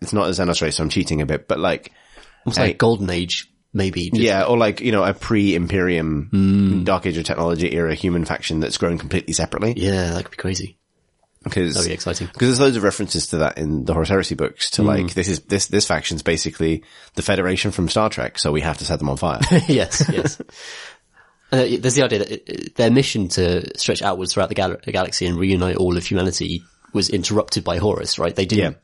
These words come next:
Speaker 2: they didn't complete that mission. So the, the, the further out that you go, there, there's loads of potential for hu-, humans that have grown different. <laughs>
Speaker 1: The real Xenos was man.
Speaker 2: <laughs> Oh no.
Speaker 1: <laughs>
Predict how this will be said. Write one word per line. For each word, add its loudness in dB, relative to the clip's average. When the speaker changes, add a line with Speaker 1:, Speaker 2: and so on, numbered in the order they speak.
Speaker 2:
they -2
didn't 0
complete -2
that -2
mission. -2
So 0
the, -2
the, -10
the -10
further 2
out 0
that -4
you -8
go, 0
there, 2
there's 0
loads 2
of -14
potential -4
for -2
hu-, -8
humans 0
that -2
have -6
grown 0
different. -6
<laughs> -16
Speaker 1:
The 0
real 4
Xenos -2
was -6
man. -2
Speaker 2:
<laughs> -4
Oh 4
no. 4
Speaker 1:
<laughs> 2